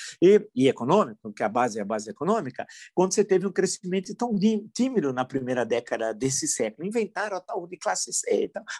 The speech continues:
mas teve um crescimento ali pequeno, né? Muito abaixo da, da nossa média histórica, no,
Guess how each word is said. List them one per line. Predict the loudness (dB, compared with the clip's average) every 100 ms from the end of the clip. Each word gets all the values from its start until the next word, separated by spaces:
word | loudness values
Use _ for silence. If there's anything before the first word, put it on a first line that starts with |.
| 0
mas | 2
teve | 4 4 2
um |
crescimento | 0 0 0 -2 -2 -4 -12 _
ali | 2 6 6 6 -6 _ _ _
pequeno, | -2 2 2 2 -4 -4
né? | 0 0 -2 -2
Muito | 2 2 2
abaixo | 4 6 4 2
da, | 2 2
da | 2 -2
nossa | -2 -2 -4
média | -2 -2 -2 -2 -2
histórica, | -4 0 0 0
no, | -8